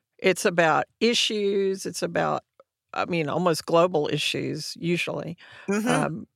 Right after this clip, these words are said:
Speaker 1: and, and maybe how that interfaces there. Uh, you know, so it, it gives you a perspective maybe from the rural community of how climate change is impacting you or the challenges of education or whatever.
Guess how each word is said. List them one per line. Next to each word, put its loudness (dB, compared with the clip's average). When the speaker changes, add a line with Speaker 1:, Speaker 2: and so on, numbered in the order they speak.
Speaker 1:
and, 2
and 0
maybe 2
how 2
that 0
interfaces -2
there. 2
Uh, 0
you 2
know, 0
so 4
it, 0
it 2
gives 0
you 4
a 2
perspective -2
maybe 2
from -4
the -4
rural 0
community 0
of -2
how 2
climate 0
change -2
is -6
impacting -2
you -4
or 0
the -4
challenges -4
of -6
education -2
or -4
whatever. 0